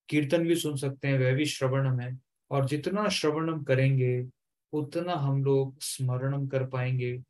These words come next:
और भगवान बता रहे हैं, "जो व्यक्ति सततम कीर्तयन्तु माम", लगातार भगवान का कीर्तन सुन रहा है, जप कर रहा है, अ, अध्ययन कर रहा है, वह व्यक्ति को क्या है, भगवान और बुद्धि देंगे।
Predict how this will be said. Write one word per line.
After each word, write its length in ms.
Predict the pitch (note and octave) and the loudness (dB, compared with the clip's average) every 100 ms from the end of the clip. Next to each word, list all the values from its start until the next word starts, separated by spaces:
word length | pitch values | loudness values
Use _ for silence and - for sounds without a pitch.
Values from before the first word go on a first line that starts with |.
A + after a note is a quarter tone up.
| _ _ - | _ _ -8
और 140 | B2+ | -6
भगवान 400 | A#2 A#2 C#3+ D3+ | -6 -4 -2 -2
बता 320 | C3+ B2 B2 | -2 -2 0
रहे 180 | B2 C3 | 2 2
हैं, 220 | B2+ B2+ | 2 0
"जो 200 | B2+ D3+ | -2 0
व्यक्ति 440 | C#3 C3 C3 C#3 C3 | 2 0 0 -2 -2
सततम 640 | - C3+ D3 D3+ D#3+ D3 | -2 -2 -2 -2 -4 -4
कीर्तयन्तु 680 | C#3+ C#3 C3 C#3 C3 C3 B2 | -4 -4 -4 -2 0 -2 -4
माम", 340 | A#2+ B2 A2+ A2 | -4 -4 -4 -4
लगातार 720 | B2 C#3+ C#3 B2+ C3+ C#3 C3+ - _ _ _ _ | -2 -2 -4 -2 0 0 -2 -10 _ _ _ _
भगवान 320 | A#2+ A#2 B2+ B2+ | -4 -2 0 0
का 100 | B2 | -4
कीर्तन 440 | - B2 C3+ C3+ | -4 -4 0 0
सुन 240 | B2+ B2+ | 0 -2
रहा 180 | A#2+ B2 | -2 -2
है, 120 | A#2+ | -4
जप 300 | A#2 C#3 C3 C3 | -2 -2 0 -4
कर 120 | B2+ B2+ | -4 -2
रहा 120 | B2 | -2
है, 240 | B2 A#2+ - _ _ _ _ _ _ _ _ _ B2+ | -2 -4 -10 _ _ _ _ _ _ _ _ _ -6
अ, 260 | B2 A#2+ A#2 _ - - | -4 -4 -6 _ -10 0
अध्ययन 320 | C3 C#3+ D3+ | 2 2 2
कर 140 | C3+ | 0
रहा 180 | B2 B2+ | 2 2
है, 200 | B2+ B2 | 2 0
वह 340 | A#2 B2 E3+ D3 | -4 0 2 2
व्यक्ति 360 | C3+ C3+ C#3 | 0 -2 -4
को 120 | C3+ | -2
क्या 180 | C3 B2 | -2 -2
है, 100 | B2 | -4
भगवान 600 | A2+ - A#2+ B2 C3 C3+ - _ _ _ - | -6 -8 -4 -2 -2 -2 -8 _ _ _ -2
और 380 | D3+ F#3 A3+ A3 | 4 8 8 6
बुद्धि 320 | D3+ D3 D#3+ | 4 6 6
देंगे। 420 | C3+ B2+ A#2 G#2 | 6 4 2 -6